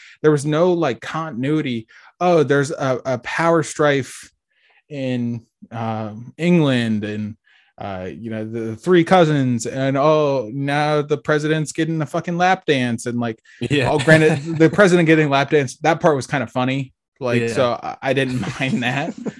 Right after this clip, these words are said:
Speaker 2: <laughs>
Speaker 1: Like, th-, that was a, a fine a-, addition to, to history or revisionist history or whatever. But it just felt like it took so long to set things up that weren't ultimately that necessary. Like, the, just the, the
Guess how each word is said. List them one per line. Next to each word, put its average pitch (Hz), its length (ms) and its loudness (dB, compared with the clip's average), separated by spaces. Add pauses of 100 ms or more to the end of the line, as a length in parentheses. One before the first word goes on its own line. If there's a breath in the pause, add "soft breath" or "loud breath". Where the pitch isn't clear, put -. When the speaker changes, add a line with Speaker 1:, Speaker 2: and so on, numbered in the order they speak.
Speaker 2:
<laughs> - 300 -20
Speaker 1:
Like, 123 300 -4
th-, 123 140 -8
that 131 120 4
was 123 220 0
a, - 320 -12
a 123 160 -10
fine 120 640 -6 (500)
a-, 123 160 -12
addition 127 540 -4
to, 120 500 -4 (140)
to 127 120 -4
history 120 480 -4
or 104 200 -6 (100)
revisionist 120 600 -8
history 120 280 -8
or 117 40 -4
whatever. 123 380 -4 (440 soft breath)
But 156 80 0
it 147 100 2
just 165 160 -4
felt 196 160 -2
like 160 140 -2
it 131 140 -6 (580)
took - 180 -12
so 190 480 4
long 151 380 2
to - 120 -14
set 147 300 -2
things 131 300 -2
up 120 180 -6
that 127 320 -6
weren't 139 260 -6
ultimately 131 520 -4 (100)
that 120 340 -6
necessary. 117 600 -6
Like, 120 240 -6
the, 120 320 -6 (560 soft breath)
just 180 240 -4
the, - 160 0 (260)
the 135 420 -6